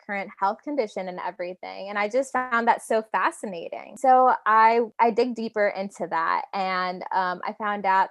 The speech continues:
that with becoming an R D, again, <laughs> there's different avenues with that as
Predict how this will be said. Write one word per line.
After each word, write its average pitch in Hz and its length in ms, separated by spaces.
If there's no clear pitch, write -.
that 180 360
with 190 240
becoming 233 360
an 240 80
R 208 200
D, 202 440
again, 190 680
<laughs> 262 240
there's 247 280
different 262 360
avenues 240 460
with 339 160
that 302 200
as 240 140